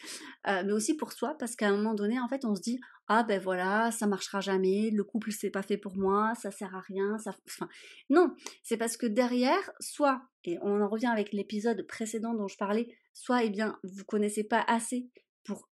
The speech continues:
aller vers des partenaires dès le départ qui vous conviennent, parce que forcément, c'est un investissement, euh, faire la rencontre de quelqu'un, voir si ça convient, on tente, on tente pas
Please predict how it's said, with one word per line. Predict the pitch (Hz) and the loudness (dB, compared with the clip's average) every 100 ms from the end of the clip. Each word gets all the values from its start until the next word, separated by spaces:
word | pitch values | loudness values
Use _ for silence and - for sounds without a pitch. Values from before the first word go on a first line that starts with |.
| - | 0
aller | - 226 | 4 6
vers | 214 185 | 4 2
des | 185 | 0
partenaires | 226 - 233 220 220 190 | -2 -4 -4 -4 -4 0
dès | 226 | 0
le | |
départ | 208 214 214 208 - - | 2 0 0 -4 -6 -12
qui | 190 | -10
vous | 170 | -8
conviennent, | 170 185 180 247 359 202 - - - _ | -4 -2 2 4 4 2 -4 -20 -20 _
parce | 196 190 | -8 -4
que | 220 208 | -4 -4
forcément, | 233 220 233 226 240 | -4 -4 -2 0 0
c'est | 202 | 2
un | 185 185 | 4 4
investissement, | 196 185 190 - - 285 302 277 | 4 4 0 -4 -2 2 4 2
euh, | 180 180 180 - _ - | 0 -2 -6 -16 _ -4
faire | 226 214 | 0 2
la | 190 | 2
rencontre | 196 196 208 214 | 0 -2 -4 -2
de | 196 | -4
quelqu'un, | 190 208 196 247 277 285 277 | -2 -2 -2 -2 0 0 0
voir | 233 208 - | 2 0 -2
si | 202 | -6
ça | - | -6
convient, | 185 214 202 202 247 262 277 285 | -4 -2 -2 -2 -2 0 -2 -2
on | - 196 | -2 -2
tente, | 196 254 262 262 | 0 2 2 2
on | 220 | -2
tente | 190 202 - | -4 -4 2
pas | 220 262 | 6 6